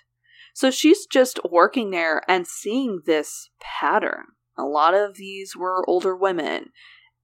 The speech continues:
And another G P also informed the Medical Defense Union. He, he raised a red flag too.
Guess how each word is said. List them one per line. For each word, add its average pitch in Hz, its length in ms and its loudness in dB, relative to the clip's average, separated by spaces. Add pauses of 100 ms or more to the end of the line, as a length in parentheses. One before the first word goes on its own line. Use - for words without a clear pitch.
(100)
And 185 500 0 (240)
another 214 600 6
G 180 280 -2
P 175 480 -4
also 247 380 4
informed 180 560 -4
the 165 80 0
Medical 165 480 -2
Defense 208 400 -4
Union. 123 420 -4
He, 220 280 -2
he 190 180 -8
raised 190 320 4
a 175 60 4
red 160 200 2
flag 147 300 0
too. 113 240 -4